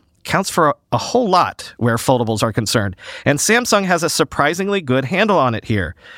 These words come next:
While the Z Flip doesn't click into place quite as convincingly as the Razr does,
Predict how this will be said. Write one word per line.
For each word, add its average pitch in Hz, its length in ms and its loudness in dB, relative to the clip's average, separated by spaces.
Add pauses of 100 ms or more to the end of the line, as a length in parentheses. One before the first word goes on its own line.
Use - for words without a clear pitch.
(240)
While 117 240 2
the 120 100 0
Z 160 220 0
Flip 170 240 2
doesn't 151 340 0
click - 240 0
into 151 140 2
place 151 280 0
quite 156 240 2
as 151 120 -4
convincingly 185 720 0
as 170 220 0
the 170 100 0
Razr 175 320 2
does, 180 280 2